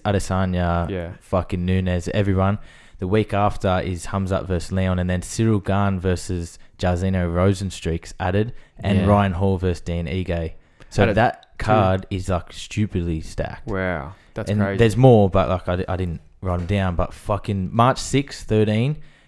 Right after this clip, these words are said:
Speaker 1: and then twenty-seven,
Speaker 3: Leading
Speaker 1: which
Speaker 3: up
Speaker 1: is
Speaker 3: to the twenty-seventh.
Speaker 1: Yeah, so there's two pay-per-views in March.
Speaker 2: Mad. That's
Speaker 1: And,
Speaker 2: so
Speaker 1: yeah.
Speaker 2: good. Ryan Hall finally getting a fight.
Speaker 3: Mm.
Speaker 1: Yeah, Dan
Speaker 2: B J J
Speaker 1: Ige.
Speaker 3: And
Speaker 2: Wizard.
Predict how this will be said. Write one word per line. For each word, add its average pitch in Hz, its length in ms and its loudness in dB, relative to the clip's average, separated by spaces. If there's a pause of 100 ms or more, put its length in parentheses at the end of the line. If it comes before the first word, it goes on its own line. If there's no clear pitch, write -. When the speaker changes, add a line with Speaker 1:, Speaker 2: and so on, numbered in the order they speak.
Speaker 1:
and 92 220 -2
then 98 320 0 (480)
twenty-seven, 98 680 0
Speaker 3:
Leading 101 160 4
Speaker 1:
which 92 100 -2
Speaker 3:
up 92 100 4
Speaker 1:
is 85 80 -8
Speaker 3:
to - 120 -4
the 92 100 -2
twenty-seventh. 95 680 -4
Speaker 1:
Yeah, 90 180 0
so - 160 -4
there's 98 140 0
two 113 240 2
pay-per-views 92 580 0
in 85 140 -4
March. 85 460 -6 (220)
Speaker 2:
Mad. 87 400 -12 (120)
That's 95 160 -4
Speaker 1:
And, 92 60 0
Speaker 2:
so 101 120 2
Speaker 1:
yeah. 85 120 0
Speaker 2:
good. 92 180 -6
Ryan 120 240 2
Hall 110 240 2
finally 104 360 -4
getting 87 180 -6
a 87 40 -10
fight. 98 340 -4 (140)
Speaker 3:
Mm. 117 80 -6
Speaker 1:
Yeah, 98 260 4 (260)
Dan 104 160 0
Speaker 2:
B 107 80 2
J - 20 2
J 95 100 2
Speaker 1:
Ige. 101 120 2
Speaker 3:
And 104 100 2
Speaker 2:
Wizard. 104 320 -2